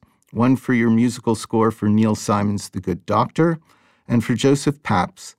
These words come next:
Much Ado About Nothing. You were longtime composer in residence for Papp's New York City Shakespeare Festival productions.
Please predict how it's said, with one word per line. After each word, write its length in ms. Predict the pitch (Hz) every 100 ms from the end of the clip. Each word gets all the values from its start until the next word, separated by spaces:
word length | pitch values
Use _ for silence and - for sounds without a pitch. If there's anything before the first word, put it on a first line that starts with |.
| _
Much 240 | 101 90 -
Ado 460 | 98 78 73 - -
About 400 | 101 87 90 123
Nothing. 440 | 147 147 85 - _ _ _ _ _ -
You 100 | 147
were 100 | 160
longtime 560 | 175 202 196 202 175 160
composer 540 | 165 151 156 147 147
in 140 | 143 139
residence 600 | 165 208 151 98 - -
for 220 | - 101
Papp's 520 | - 90 - - -
New 120 | 107
York 260 | 98 113 -
City 300 | - 87 104
Shakespeare 720 | - 98 - - 98 98 104 _
Festival 460 | - 98 - 107 113
productions. 880 | - 131 151 156 - 85 - -